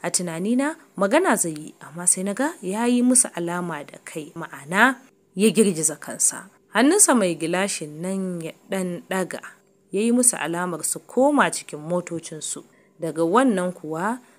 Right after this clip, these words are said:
sai dai na ga baƙin gilashin motar nan yana komawa saman mazauninsa a hankali kamar yadda aka buɗe shi.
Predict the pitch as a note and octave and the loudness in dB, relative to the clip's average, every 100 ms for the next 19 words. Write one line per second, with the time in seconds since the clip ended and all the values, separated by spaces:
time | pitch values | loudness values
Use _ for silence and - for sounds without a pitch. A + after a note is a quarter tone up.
0 | _ - - A3 G#3+ G3+ F#3+ F3+ E3 G3+ | _ 2 4 4 2 0 0 -2 -2 -2
1 | D4+ _ - D3 F#3+ G#3+ G#3+ E3+ D#3+ D#3 | -2 _ -6 -2 -2 -2 -4 -2 -4 -6
2 | - D3+ D3+ E3+ F3+ D3+ D3 F3+ F3+ F#3 | -8 -10 -8 -6 -6 -12 -10 -6 -4 -2
3 | A3+ E3 D#3 - D#3+ C#3+ C#3+ C#3+ - G3 | -2 -2 -6 -8 -8 -8 -10 -2 0 0
4 | F3 D3 D3 C#3+ D3 C#3 C#3+ C#3 - - | -2 -10 -12 -14 -14 -16 -12 -6 -6 -8
5 | - - G3 A3 G#3+ G#3 D3+ D3+ D3+ - | -14 -10 -6 -6 -6 -10 -12 -12 -14 -16
6 | D3 F#3 G#3 G#3 E3+ - - D#3 E3+ - | -8 -4 -2 -4 -6 -14 -20 -20 -20 -20
7 | - - - | -18 -14 -12